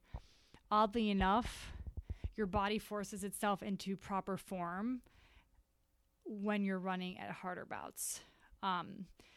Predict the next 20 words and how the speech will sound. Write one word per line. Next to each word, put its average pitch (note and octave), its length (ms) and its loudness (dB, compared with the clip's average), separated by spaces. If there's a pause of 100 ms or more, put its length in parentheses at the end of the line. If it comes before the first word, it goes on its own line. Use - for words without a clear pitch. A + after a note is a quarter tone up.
(140)
so - 160 0
you, G#3+ 580 6
by G#3 180 4
default, G3+ 640 2
you'll G3+ 180 0
find G3 380 4
that F#3+ 40 2
you F#3+ 140 2
might F#3+ 320 0
lean F#3+ 240 4
from G3+ 160 4
your F#3 120 2
ankles F3 440 0
and F#3 180 0
you're F3+ 80 2
propelling F#3+ 540 2
off F3+ 160 2
the F3+ 100 -4
ground A#3 400 8
evenly, A#3 720 6